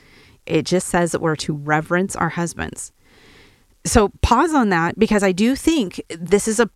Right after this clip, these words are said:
place where sometimes our flesh wants to come up with a whole bunch of reasons why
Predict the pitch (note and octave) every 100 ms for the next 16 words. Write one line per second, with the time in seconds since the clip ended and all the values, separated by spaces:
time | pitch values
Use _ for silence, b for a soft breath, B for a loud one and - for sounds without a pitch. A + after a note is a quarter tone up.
0 | _ - - C#4 D4 - G3+ F3+ F3 -
1 | G#3+ G#3+ A#3 A3 G#3+ F#3 F#3 - A3 A3
2 | - G3+ F#3 - F3 F3 - - A3 A3
3 | G3+ D3+ - - A#3+ A#3 - G3 G3+ F#3
4 | E3+ E3 E3+ E3 E3 E3